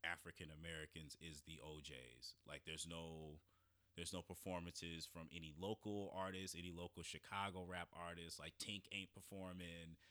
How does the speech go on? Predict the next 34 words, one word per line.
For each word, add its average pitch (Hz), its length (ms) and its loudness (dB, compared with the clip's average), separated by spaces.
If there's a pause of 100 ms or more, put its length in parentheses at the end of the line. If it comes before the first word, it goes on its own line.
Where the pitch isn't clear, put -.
(200)
You 143 100 10
know 165 220 12
what 135 120 12
I'm 135 160 8
saying? 135 400 8
Like, 110 240 6 (180)
they 120 120 8
didn't 127 180 6
even 120 180 6
go, 110 140 8
like, 104 240 4
the 98 80 2
safe 101 400 6
route 92 180 6
and 85 100 -4
grab 90 220 6
somebody 87 320 2
like 80 200 0
Chance 98 580 6
or 92 80 0
something 92 320 0
like 90 240 0
that. 90 180 0
Like, 85 220 0 (280)
nobody's 117 460 6
messing 117 380 4
with 113 100 0
The 107 80 -6
Taste. 113 480 0 (140)
So, - 180 -2 (680)
and 98 140 4
it 92 80 0
doesn't 117 300 2
help 107 260 2